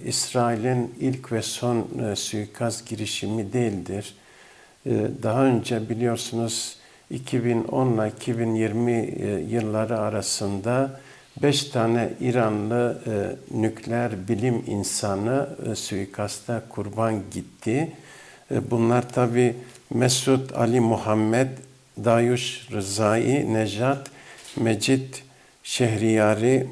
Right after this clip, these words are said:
Mustafa Ahmet Ruşen ve en son olarak da Profesör Doktor Muhsin Fahrizade, e, bu suikast, e, kurbanı oldular. E, tabii ki, e,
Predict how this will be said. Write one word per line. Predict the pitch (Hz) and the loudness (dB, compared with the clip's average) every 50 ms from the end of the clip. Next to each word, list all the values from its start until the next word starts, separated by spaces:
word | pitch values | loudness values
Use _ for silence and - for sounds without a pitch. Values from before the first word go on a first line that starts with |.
| - | -4
Mustafa | - 117 110 - - - 104 101 - - 107 104 - - 104 | -4 -2 -2 -2 -2 -2 -2 -2 0 0 2 2 2 2 0
Ahmet | 98 98 104 107 110 98 - - - | 0 0 0 0 0 -2 -2 -4 -6
Ruşen | 117 104 - - - 131 131 147 156 151 151 117 | -4 -4 -4 -2 -2 0 0 0 0 -2 -4 -4
ve | 113 110 | -4 -2
en | - 123 127 120 | 0 0 0 0
son | - - - - - 107 104 - | 0 0 -2 -2 0 0 0 0
olarak | - - 113 110 117 120 113 113 110 - - - - | -2 -2 -2 0 2 2 2 2 2 0 -2 -4 -2
da | 127 131 131 | -2 -2 0
Profesör | 135 - 120 107 101 - 107 - - - - 123 123 110 101 | -2 -2 -2 -2 -2 -4 -4 -4 -4 -2 0 0 0 0 0
Doktor | 107 104 90 - - - 123 143 151 - - - - - - - - - - - | -2 -2 -2 -4 -4 -2 0 0 0 -2 -6 -14 -18 -18 -18 -18 -20 -16 -4 2
Muhsin | - 123 113 - - - - 135 143 147 - - - - - - - - - | 2 2 4 2 0 0 2 2 4 2 2 0 -4 -14 -18 -20 -20 -10 0
Fahrizade, | - 127 120 113 110 107 123 117 101 104 104 110 107 110 104 104 110 131 143 147 139 - - - - | 4 4 4 4 4 2 0 0 2 2 2 2 2 2 2 0 0 0 2 2 2 0 -2 -4 -4
e, | 113 110 107 - - 107 | -2 -2 -2 -4 -4 -2
bu | 123 123 120 | 0 0 0
suikast, | 117 - - - 117 107 104 110 - - 117 113 - - - - - - 113 | 0 -2 -2 -2 0 -2 -2 -2 -2 -2 0 0 0 -4 -6 -10 -12 -6 -4
e, | 107 101 - - - - - - - | -4 -4 -4 -8 -12 -20 -20 -20 -20
kurbanı | - - 113 104 101 98 92 104 104 107 104 101 95 95 - - | -12 -8 -6 -6 -4 -2 0 2 2 2 2 0 -2 -4 -4 -4
oldular. | 101 107 107 101 90 90 92 95 104 120 135 143 139 - - - - - - - - - - - - - - | 0 0 0 0 0 -2 -2 0 2 2 2 2 0 -4 -12 -16 -20 -20 -20 -20 -20 -20 -20 -16 -10 -6 -6
E, | - - - | -6 -2 2
tabii | - 139 143 - 139 135 | 4 4 4 4 2 0
ki, | - - 135 131 127 127 - - | 2 4 6 6 6 6 4 4
e, | 135 127 120 113 104 | 2 2 4 2 2